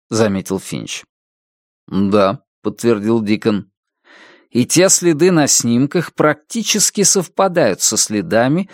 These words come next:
о которых сообщили и которые сфотографировали на высокогорном перевале в Сиккиме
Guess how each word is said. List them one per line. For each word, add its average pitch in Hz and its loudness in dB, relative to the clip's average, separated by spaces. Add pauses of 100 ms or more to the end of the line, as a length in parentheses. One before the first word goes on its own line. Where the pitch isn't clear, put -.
(260)
о 113 0
которых 196 0
сообщили 165 0
и 92 0
которые 156 0
сфотографировали 135 0
на 127 4
высокогорном 131 0
перевале 147 2
в - -6
Сиккиме 160 -2